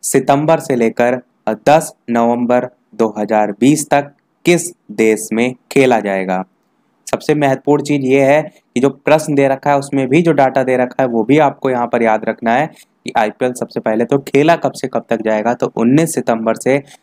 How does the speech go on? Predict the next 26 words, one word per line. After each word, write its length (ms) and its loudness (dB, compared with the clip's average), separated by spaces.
दस 260 2
नवंबर 340 -2
दो 160 -2
हज़ार 220 0
बीस 280 -2
तक 100 -2
खेला 240 0
जाएगा, 260 0
ये 160 0
आपको 280 -2
याद 220 2
होना 180 -8
चाहिए। 300 -8
चार 180 4
option 300 0
दे 80 2
रखे 220 0
हैं, 80 0
संयुक्त 340 -2
अरब 320 0
अमीरात, 540 -2
तुर्की, 420 0
सऊदी 340 -4
अरब 440 -2
या 180 0
मिस्र। 420 -2